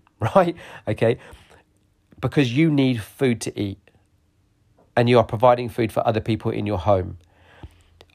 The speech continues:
Are you going to die? Are you going to die if you don't go to a fitness class? Probably <laughs> not, okay? You might need it for your mental well-being 'cause you're feeling grumpy, you're feeling shit, you're feeling down,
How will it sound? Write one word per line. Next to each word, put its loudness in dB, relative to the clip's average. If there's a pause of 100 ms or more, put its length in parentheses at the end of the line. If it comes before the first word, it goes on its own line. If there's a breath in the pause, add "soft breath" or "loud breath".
Are 6
you -2
going 4
to -2
die? 4
Are -2
you 0
going 2
to -4
die 4
if -6
you -4
don't 2
go 2
to -8
a -6
fitness -4
class? 0 (1000)
Probably 2
<laughs> 2
not, 2 (240 loud breath)
okay? 2 (200 soft breath)
You -2
might 4
need -2
it -12
for -14
your -8
mental -4
well-being 2
'cause -8
you're -6
feeling -8 (100)
grumpy, 2
you're -2
feeling -4
shit, -6
you're -8
feeling -6
down, 2